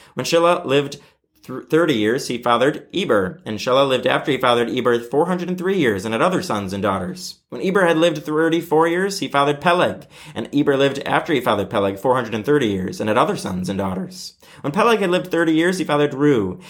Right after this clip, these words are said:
And Peleg lived after he fathered Reu two hundred and nine years and had other sons and daughters. When Reu had lived thirty-two years, he fathered Serug.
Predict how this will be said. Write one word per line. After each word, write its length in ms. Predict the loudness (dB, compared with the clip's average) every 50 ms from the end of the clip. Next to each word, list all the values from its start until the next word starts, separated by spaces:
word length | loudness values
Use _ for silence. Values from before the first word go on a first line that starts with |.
| -20 -14 -8
And 160 | -6 -6 0
Peleg 280 | 2 2 4 4 4 4
lived 200 | 2 2 2 2
after 280 | 0 0 0 0 0
he 100 | -2 0
fathered 280 | 0 0 0 0 0 0
Reu 200 | 0 0 0 0
two 120 | 0 -2
hundred 240 | -2 -2 -2 -4 -4
and 100 | -2 -2
nine 220 | 0 0 0 -2 -2
years 240 | -2 -2 -2 -2 -2
and 80 | -4
had 100 | -2 0
other 220 | 0 0 0 0 -2
sons 320 | -2 -2 -4 -2 -2 -4
and 100 | -4 -2
daughters. 640 | 0 0 0 0 -2 -6 -8 -12 -16 -18 -18 -18 _ _ -20 -20 -20 -20 -10 -4
When 120 | 0 2
Reu 120 | 4 4 4
had 120 | 2 0
lived 200 | -2 -6 -6 -4
thirty-two 420 | -4 -4 -2 -4 -4 -4 -6 -4
years, 360 | -2 0 2 2 2 0 -2 -4
he 100 | -4 -2
fathered 300 | 0 0 0 0 -2 -4
Serug. 560 | -4 -2 0 2 2 2 0 -2 -6 -10